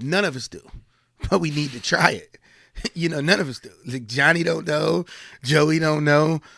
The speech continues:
But we know that we need to do something better. So we need to try it. And then after we try it, we review. And we decide whether or not it's the right move or not, or if we need to do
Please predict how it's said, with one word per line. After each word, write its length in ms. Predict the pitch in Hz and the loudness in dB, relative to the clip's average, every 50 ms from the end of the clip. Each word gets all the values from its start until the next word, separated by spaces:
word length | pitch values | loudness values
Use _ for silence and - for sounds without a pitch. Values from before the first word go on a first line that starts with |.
| - _ _ _ | -20 _ _ _
But 120 | - 165 160 | 2 2 2
we 160 | 147 156 156 | 2 0 0
know 340 | 147 147 165 185 190 175 165 | 2 4 6 6 6 6 4
that 240 | 151 147 151 - 139 | 2 0 0 0 -4
we 160 | 139 147 143 | -6 -6 -6
need 240 | 123 123 139 143 127 | -4 -4 -4 -4 -4
to 60 | 127 | -6
do 120 | 117 127 117 | -8 -8 -8
something 440 | - - 123 117 - 107 98 98 | -8 -8 -10 -10 -10 -12 -12 -12
better. 340 | 92 117 113 - - - - _ _ _ _ _ _ _ _ | -12 -12 -12 -14 -18 -20 -20 _ _ _ _ _ _ _ _
So 220 | - - - 165 156 | -10 -6 -4 -4 -4
we 160 | 143 139 135 | -4 -6 -6
need 380 | 131 131 135 143 143 139 120 - | -6 -6 -6 -6 -8 -8 -10 -12
to 140 | - 113 101 | -14 -12 -10
try 340 | - - - 127 135 113 85 69 | -8 -6 -6 -6 -6 -8 -12 -18
it. 240 | 64 _ _ _ _ _ _ _ _ _ _ _ _ - | -20 _ _ _ _ _ _ _ _ _ _ _ _ -4
And 140 | 165 170 165 | -2 0 0
then 220 | 156 156 147 147 - - | 0 -2 -4 -6 -4 0
after 300 | 147 160 175 - - 156 | 0 0 0 0 -6 -10
we 140 | 143 151 139 | -10 -10 -12
try 320 | - - - 202 220 214 196 | -10 -8 -6 -6 -6 -8 -12
it, 180 | 170 170 - _ _ _ _ _ _ _ _ _ _ _ | -12 -14 -16 _ _ _ _ _ _ _ _ _ _ _
we 160 | - 135 151 147 | -20 -16 -16 -14
review. 520 | 151 156 143 151 202 226 202 151 - - - _ - _ _ _ _ _ _ _ _ - | -14 -14 -12 -8 -6 -6 -6 -8 -10 -16 -20 _ -20 _ _ _ _ _ _ _ _ -4
And 140 | 175 180 180 | -2 -2 0
we 100 | 175 165 | -2 -2
decide 520 | 165 156 - - 180 185 - 196 180 170 | -2 -4 -2 0 2 2 2 0 -2 -4
whether 340 | 160 170 170 185 - 160 160 | -6 -6 -6 -6 -6 -8 -8
or 40 | 156 | -8
not 340 | 156 151 - 151 139 - _ _ - | -8 -6 -6 -6 -8 -10 _ _ -14
it's 300 | 165 165 - - - - | -14 -14 -12 -12 -14 -14
the 160 | - - 147 | -12 -12 -12
right 320 | 131 151 143 151 - - | -10 -8 -8 -8 -8 -8
move 340 | 175 139 160 185 - - 170 | -8 -8 -6 -6 -6 -8 -8
or 80 | 165 156 | -10 -12
not, 320 | 143 - 98 98 98 104 _ _ _ - - | -14 -14 -14 -16 -16 -18 _ _ _ -8 -6
or 120 | 139 139 | -4 -4
if 100 | 127 113 | -4 -4
we 120 | 131 139 143 | -4 -4 -2
need 220 | 131 127 135 127 | -2 -4 -4 -4
to 80 | 131 127 | -6 -4
do 260 | 117 131 135 139 | -2 -2 -2 -2